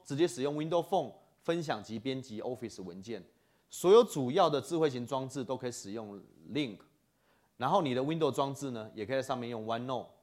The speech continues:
对不对？线上编辑的部分可以用 Office Web A P P，你不见得都需要这一些东西，但是你可以让你的企业的生产能力提升。那另外一个问题点就是在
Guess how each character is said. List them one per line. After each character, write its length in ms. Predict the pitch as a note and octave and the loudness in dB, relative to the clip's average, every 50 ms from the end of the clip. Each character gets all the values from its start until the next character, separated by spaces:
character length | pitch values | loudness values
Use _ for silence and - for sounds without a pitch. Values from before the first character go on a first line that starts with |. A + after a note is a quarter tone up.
| _ _ _ _ _ _ _ - | _ _ _ _ _ _ _ -10
对 80 | - | -8
不 60 | A2 | -4
对？ 220 | G#2+ B2 A#2 G#2+ - - - _ _ _ | -2 -2 -2 -4 -8 -14 -20 _ _ _
线 220 | - - - G3 E3 | -6 0 2 2 4
上 320 | D3 G3 E3 C#3+ B2+ A2+ - - - | 4 2 2 0 -2 -8 -10 -10 -4
编 180 | - C#3+ C#3+ D3 | -2 -2 -2 -2
辑 200 | B2 B2+ G#2+ G#2 | -4 -6 -6 -6
的 80 | A2 | -6
部 120 | G2+ B2 A#2+ | -6 -6 -6
分 160 | A2+ B2+ A2 | -6 -8 -8
可 100 | G#2 A#2 | -6 -6
以 20 | A#2 | -6
用 180 | A#2 A2 G2 - | -4 -6 -8 -6
Office 420 | - A#2+ A#2 A#2+ G#2+ G2 G#2 F#2+ | -6 -6 -6 -6 -8 -8 -8 -8
Web 200 | A2+ A#2 G2 - | -8 -8 -8 -8
A 120 | G2 G2 | -10 -10
P 120 | F#2+ - G#2 | -10 -12 -16
P， 260 | - - G#2+ G#2 G#2 _ _ _ _ _ _ _ _ _ | -16 -14 -14 -14 -16 _ _ _ _ _ _ _ _ _
你 100 | - A2+ | -12 -12
不 160 | A2 - C3 | -8 -6 -6
见 220 | C3 - G3+ E3+ | -4 -4 -4 -4
得 100 | C3+ B2+ | -4 -4
都 140 | A#2 C3+ C3+ | -4 -4 -6
需 220 | B2+ - - C3 C3 | -6 -8 -10 -8 -4
要 120 | C3+ A#2+ | -4 -4
这 160 | A2 - B2+ | -4 -4 -6
一 60 | B2 | -6
些 140 | A2+ A#2+ A#2 | -6 -6 -8
东 200 | G2+ A2 G2+ G#2 | -8 -8 -10 -10
西， 280 | F#2+ - - F#2 F2+ - _ _ _ _ _ _ _ _ _ | -14 -14 -14 -14 -14 -16 _ _ _ _ _ _ _ _ _
但 120 | - F3+ E3+ | -2 -2 0
是 120 | D#3 F3+ | 0 -2
你 120 | D3+ A#2+ G#2+ | -4 -6 -6
可 140 | - C#3 | -4 -6
以 40 | B2+ | -4
让 220 | - C#3 C3 A#2 G#2 | -2 -2 -4 -4 -6
你 80 | G2 | -8
的 160 | F2 G2+ F#2+ | -10 -10 -10
企 280 | F2+ - - - C3 B2 | -10 -10 -12 -8 -6 -4
业 80 | A#2+ G#2 | -4 -4
的 80 | G#2 | -6
生 180 | G2 - A#2+ A#2 | -8 -8 -12 -12
产 180 | G#2+ G#2 F2+ | -10 -12 -12
能 140 | E2+ E2+ F2+ | -12 -12 -12
力 100 | G2+ G2+ | -12 -12
提 200 | F#2+ - E2+ E2 | -12 -12 -14 -16
升。 200 | E2 - F#2 E2+ E2+ - _ _ _ _ _ _ _ _ - | -14 -14 -16 -16 -16 -20 _ _ _ _ _ _ _ _ -6
那 260 | - B2+ A#2+ A#2 G2+ - - | -2 -2 -2 -2 -4 -6 -2
另 140 | D3 F3 E3+ | -2 0 2
外 120 | E3 D#3 | 4 4
一 40 | D3+ | 2
个 100 | - B2+ | 2 0
问 180 | C3 C#3+ C#3 A#2+ | -2 -2 -2 -4
题 160 | G#2 A2 A2+ | -4 -6 -6
点 160 | A2 G2+ F#2 | -6 -8 -10
就 100 | F#2+ G#2+ | -10 -12
是 140 | - - G#2+ | -12 -10 -10
在 240 | F#2 A#2+ A2 G2+ | -6 -4 -6 -6